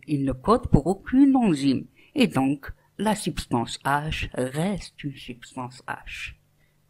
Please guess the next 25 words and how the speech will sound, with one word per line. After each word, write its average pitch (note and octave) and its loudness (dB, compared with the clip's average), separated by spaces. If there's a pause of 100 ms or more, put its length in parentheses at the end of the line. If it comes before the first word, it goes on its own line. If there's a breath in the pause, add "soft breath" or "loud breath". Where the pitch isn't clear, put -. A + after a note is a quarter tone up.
(200)
Les F3 0
substances - 2
A, G3+ 6
B D#3+ -8
et E3+ 0
H F3 -4
peuvent G3+ -2
être D#3+ -4
retrouvées D#3+ -6
dans G3+ -2
de D#3 -4
nombreuses G#3 -4
sécrétions, - -14 (100)
telles B2 -4
que B2+ -6 (140)
la B2+ -6
salive, E3 4 (180)
les B2+ -4
urines, D#3 -4
les D3+ 2
larmes, D3+ 0 (160)
et C3+ -12
cetera, B2 -8
sauf, - 0 (500)
euh, C3+ -2